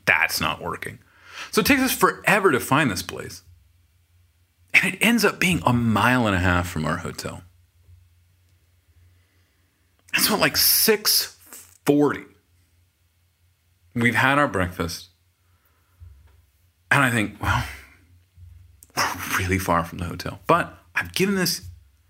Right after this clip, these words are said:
kid my word. And I'm gonna feel really terrible if he's in the lobby at seven o'clock and I'm not there."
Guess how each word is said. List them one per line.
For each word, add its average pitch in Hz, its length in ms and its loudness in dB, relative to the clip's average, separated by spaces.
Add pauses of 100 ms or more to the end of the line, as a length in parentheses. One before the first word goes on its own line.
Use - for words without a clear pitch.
(960)
kid 107 240 -4
my 98 120 2
word. 147 400 -4 (2000)
And 156 140 2
I'm 156 60 2
gonna 156 120 2
feel 139 200 0
really 160 360 2
terrible 135 380 2
if 98 80 -2
he's 135 340 0
in 131 60 4
the 120 60 2
lobby 107 280 2
at 90 80 0
seven 90 220 0
o'clock 90 260 0
and 87 100 -6
I'm 85 100 -4
not 87 140 -8
there." - 220 -14